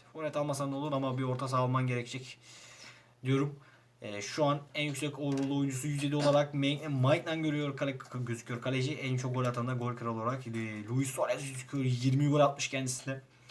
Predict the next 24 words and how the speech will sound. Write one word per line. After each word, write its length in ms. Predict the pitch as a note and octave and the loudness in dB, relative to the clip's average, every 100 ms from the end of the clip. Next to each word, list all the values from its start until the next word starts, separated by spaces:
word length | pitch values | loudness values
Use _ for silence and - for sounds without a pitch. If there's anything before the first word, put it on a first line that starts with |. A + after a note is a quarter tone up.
| - - - - | -20 -20 -16 -6
Menajer 340 | F3 D3+ D#3+ | -2 2 6
Arda'ya 340 | D#3+ D3+ E3 | 8 6 6
da 80 | D#3 | 4
o 40 | D3 | 4
zaman 320 | D3+ D3+ D3 | 4 4 2
teşekkür 340 | D3+ D3+ D3+ | -2 -2 0
ederiz. 460 | D3 D3 D3 - - | 0 -2 -4 -6 -8
E, 360 | A#2 A2+ A2 A2+ A#2 - - A#2+ B2 | -6 -6 -6 -8 -12 -20 -14 -10 -4
bütün 140 | A#2+ | -2
lig 160 | B2 A#2+ | -2 -2
boyunca 280 | A#2 A#2+ | -2 -2
bizimle 280 | A2+ A#2 A#2+ | -2 0 0
beraber 260 | A#2 A#2 A#2+ | 2 2 2
olduğu 220 | B2+ B2 | 2 0
için. 260 | C#3+ C3 - _ _ _ _ _ _ - - | 0 -2 -4 _ _ _ _ _ _ -20 -14
Sıradaki 640 | - C4 - - - D#3 | 0 2 10 10 8 2
takımımıza 420 | E3+ D3 D#3 D3+ | 2 2 2 0
geçelim. 340 | D#3+ D3 C#3 B2 - | 0 0 -2 -2 -6
Bakalım 340 | C3+ C#3+ C#3+ D3 | -4 -2 0 0
kim 260 | C#3+ D#3+ | -2 0
varmış 300 | C3+ A2+ A2+ | 2 0 -2
sıradaki 360 | - B2+ A#2 A#2+ | -4 -2 -2 -2
talipli. 380 | A#2+ A2 G#2+ F#2 - - | -2 -2 -4 -16 -16 -6
Konyaspor. 800 | F3+ A#3 F#3+ E3 - - D3 A#2 | -2 -2 -2 -4 -2 2 4 4